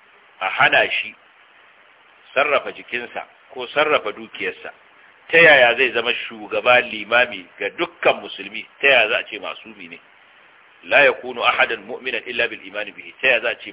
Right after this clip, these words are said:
babu wanda zai zama mu'mini sai ya imani da shi? Domin a wancan satin mun faɗi abin da suke faɗa na cewa duk wanda bai yi imani da shi ba,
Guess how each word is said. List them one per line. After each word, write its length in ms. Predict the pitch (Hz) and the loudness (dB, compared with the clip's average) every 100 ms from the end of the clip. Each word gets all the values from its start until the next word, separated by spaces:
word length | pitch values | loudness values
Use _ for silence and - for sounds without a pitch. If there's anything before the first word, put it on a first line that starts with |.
| - | -2
babu 340 | 123 127 127 | 2 2 0
wanda 200 | 110 123 | -8 -8
zai 140 | 107 110 | -10 -12
zama 220 | 101 104 | -12 -12
mu'mini 340 | 110 104 92 92 | -14 -18 -20 -14
sai 60 | 104 | -10
ya 60 | 104 | -10
imani 300 | 107 104 101 | -10 -12 -12
da 80 | 87 | -12
shi? 160 | - - - - - _ | -14 -16 -20 -20 -20 _
Domin 220 | 80 92 113 _ _ _ _ _ _ | -20 -20 -20 _ _ _ _ _ _
a 60 | - | -8
wancan 320 | 101 113 107 - | -8 -6 -8 -2
satin 280 | 120 - | -2 -2
mun 180 | 107 123 | -12 -10
faɗi 200 | 123 113 | -8 -4
abin 220 | 110 123 | -6 -6
da 60 | 113 | -14
suke 240 | - - 110 | -16 -14 -8
faɗa 360 | 95 98 113 - - _ - _ | -4 2 2 2 -12 _ -20 _
na 100 | - | -10
cewa 300 | 104 120 110 | -6 -2 0
duk 140 | 104 120 | -2 -2
wanda 220 | 131 123 | -2 -2
bai 120 | 101 | -6
yi 220 | 104 113 - - _ _ - 117 120 | -6 -8 -12 -20 _ _ -14 -6 -2
imani 340 | 127 123 120 | 2 2 0
da 100 | 98 | -6
shi 200 | 92 117 | -8 -6
ba, 220 | 120 139 | -2 -2